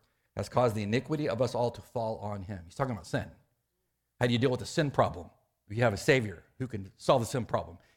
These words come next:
And our sin was put on him as our Passover lamb. So when he dies,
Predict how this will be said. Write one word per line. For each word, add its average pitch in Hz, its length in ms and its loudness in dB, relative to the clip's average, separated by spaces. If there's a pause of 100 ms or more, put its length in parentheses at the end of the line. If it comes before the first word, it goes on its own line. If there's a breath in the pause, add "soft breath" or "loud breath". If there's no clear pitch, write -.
And 123 140 2
our 123 100 4
sin 143 320 0
was 104 180 -6
put - 300 -2
on 120 140 2
him 131 260 -2
as 98 180 -4
our 117 200 -2
Passover 113 520 -2
lamb. 98 280 -6 (220 soft breath)
So 104 100 -8
when 104 140 -4
he 143 140 2
dies, 107 600 2